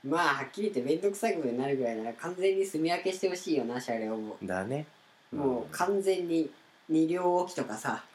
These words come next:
Speaker 2: そう。
Speaker 1: ね。
Speaker 2: それ、個人としてはね、痴漢に関しては何も興味ないのね。あの、痴漢もののエーブイも見ないし。
Speaker 1: はあ。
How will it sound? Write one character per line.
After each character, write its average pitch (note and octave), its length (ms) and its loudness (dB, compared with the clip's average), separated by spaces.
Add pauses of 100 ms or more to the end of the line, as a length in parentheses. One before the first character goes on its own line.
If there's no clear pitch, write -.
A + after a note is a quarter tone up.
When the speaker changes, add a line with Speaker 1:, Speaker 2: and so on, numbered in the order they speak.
Speaker 2:
そ - 220 -16
う。 D2 40 -16 (800)
Speaker 1:
ね。 C#3 200 -2 (420)
Speaker 2:
そ B2+ 200 -6
れ、 G#3 80 2
個 F4 180 -2
人 E4 180 2
と A2+ 100 -2
し - 80 -4
て C3 80 -2
は G#2+ 100 0
ね、 F#2+ 120 -4
痴 - 160 -4
漢 E3 180 0
に E3 440 0
関 C#3+ 260 2
し - 60 -12
て - 80 -12
は D2+ 80 -8
何 A#2+ 220 -2
も C3+ 100 -2
興 C3 160 -2
味 D#2 100 -6
な - 60 -10
い - 60 -18
の - 100 -14
ね。 C3+ 100 -16 (380)
あ - 60 -14
の、 - 60 -14 (640)
痴 - 100 -10
漢 G2 120 0
も F2+ 140 -6
の E2+ 120 -8
の E2 120 -6
エ E2+ 100 -4
ー - 20 -8
ブ E2+ 100 -8
イ D#2 40 -6
も D2+ 80 -10
見 D#2+ 140 -12
な E2 80 -12
い D2 100 -14
し。 - 180 -16 (320)
Speaker 1:
は F#2+ 260 -6
あ。 - 140 -18